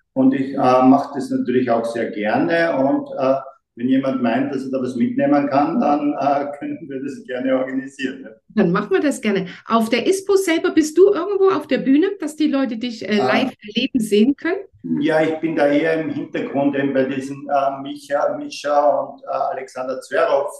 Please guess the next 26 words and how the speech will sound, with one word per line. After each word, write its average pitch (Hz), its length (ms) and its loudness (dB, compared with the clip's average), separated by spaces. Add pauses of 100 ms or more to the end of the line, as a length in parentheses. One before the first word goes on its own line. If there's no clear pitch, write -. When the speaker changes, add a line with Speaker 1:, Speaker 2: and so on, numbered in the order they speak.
(120)
Speaker 1:
äh, 269 220 2
Speaker 2:
Mhm. 311 180 8 (260)
Speaker 1:
Talk, - 400 2
aber 135 360 -2
es - 100 -8
kann 131 180 -8
durchaus 135 300 -6
sein, 123 180 0
dass - 100 -10
ich 120 160 -6
dann 110 160 -2
auf 110 140 -4
der - 80 -18
Bühne 101 320 -14
auch - 160 -14
bin. - 180 -20 (420)
Speaker 2:
Dann 214 280 4
sehen 208 180 6
wir 269 80 2
uns 311 160 -2
auf 220 180 -2
jeden 214 220 0
Fall 226 180 -4
auf 220 140 -8
der - 160 -6
ispo. 185 400 -6